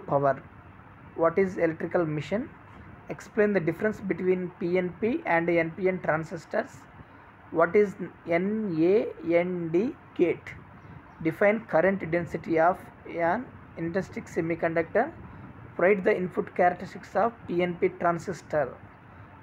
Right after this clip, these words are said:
What is electrical shock? పార్ట్ బిలో మనకు పది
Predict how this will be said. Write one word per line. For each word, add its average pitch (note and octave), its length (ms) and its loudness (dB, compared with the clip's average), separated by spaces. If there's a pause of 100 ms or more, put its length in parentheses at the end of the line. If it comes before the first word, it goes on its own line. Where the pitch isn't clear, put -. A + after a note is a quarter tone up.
(120)
What E3+ 140 2 (100)
is F#3+ 60 -2 (180)
electrical F3 420 2 (380)
shock? C#3 260 4 (920)
పార్ట్ F#3 300 6
బిలో G#3+ 240 6
మనకు F#3 200 2 (100)
పది F3+ 100 4